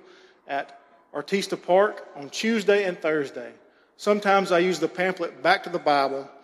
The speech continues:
so the people answering, uh, some, some interesting questions." On November, he said, "Two people were baptized in this month, and they are receiving attention to grow up in the Spirit.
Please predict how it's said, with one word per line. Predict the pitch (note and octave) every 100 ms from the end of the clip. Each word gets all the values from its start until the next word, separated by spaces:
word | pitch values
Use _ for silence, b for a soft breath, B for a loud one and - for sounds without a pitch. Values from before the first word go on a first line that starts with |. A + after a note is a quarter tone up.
| B B B B B
so | - F3 E3+ E3 - - - - _
the | D3
people | - G#3 G#3+ G3+ G3
answering, | G3+ F#3 F#3 E3+ D#3+ D#3 D3 _ _ E3
uh, | C#3 C3
some, | B2 D3 D3 _ _
some | - C3+
interesting | E3 E3 D#3 C3
questions." | - D#3+ - - - - - _ _ _ _ _ _ _
On | D#3
November, | F3 G3 A3 F#3 F3+ - - -
he | F3+ F#3
said, | - F3 E3+
"Two | A3
people | A3 A3 A3
were | F#3+
baptized | F#3 F3+ F3+ F3+ F3 F3 F3 E3+ - F3
in | D3
this | D#3+ F3+ F3+
month, | D#3 D3 D3+ -
and | C#3
they | D3+
are | D#3
receiving | D#3 D3 F#3+ F#3+ F#3 D#3+
attention | - F#3+ F#3 F#3 F#3 B B
to | -
grow | C#3 E3+ F3+
up | F3+
in | F3+
the | F3+
Spirit. | - C#3 C3 B2+